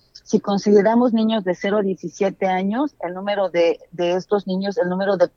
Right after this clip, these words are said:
de niños afectados con prueba positiva de covid se ha multiplicado cinco veces.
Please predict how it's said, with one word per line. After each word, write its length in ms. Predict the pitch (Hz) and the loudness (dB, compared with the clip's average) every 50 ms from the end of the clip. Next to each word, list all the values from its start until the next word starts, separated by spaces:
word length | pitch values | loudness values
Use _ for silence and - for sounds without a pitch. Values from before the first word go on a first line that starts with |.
| _ _ | _ _
de 200 | 170 147 175 175 | -8 -6 -4 -4
niños 400 | 175 185 196 202 202 208 208 - | -2 -2 -2 -2 -2 -4 -2 -2
afectados 720 | 190 180 - 175 160 - _ - 185 180 185 190 202 - | -4 0 0 -2 -2 -2 _ -2 0 0 0 0 -4 -6
con 220 | - - 185 180 170 | -8 -10 -10 -10 -8
prueba 240 | - 185 190 196 196 | -6 -4 -4 -4 -4
positiva 500 | - 185 180 - 170 - - 175 196 196 | -6 -10 -12 -12 -16 -16 -12 -10 -8 -8
de 40 | |
covid 340 | - _ 196 190 180 220 220 _ _ _ | -6 _ -6 -6 -6 -6 -12 _ _ _
se 200 | - - - 190 | -20 -8 -4 -2
ha 320 | 180 185 190 202 214 - - _ _ _ _ _ _ _ _ _ _ _ _ _ _ _ _ _ _ _ _ _ _ - | -2 0 0 -2 -2 -6 -10 _ _ _ _ _ _ _ _ _ _ _ _ _ _ _ _ _ _ _ _ _ _ -8
multiplicado 880 | 214 196 196 208 208 185 - 214 170 160 190 190 - 202 196 190 208 | -6 -4 -2 -2 -4 -4 -6 -8 -6 -6 -8 -4 -2 0 0 0 -2
cinco 420 | 196 - - 196 190 180 - 190 175 | -4 -4 -6 -6 -6 -4 -4 -4 -4
veces. 480 | 160 156 151 - - _ _ - - | -2 -4 -6 -8 -14 _ _ -20 -20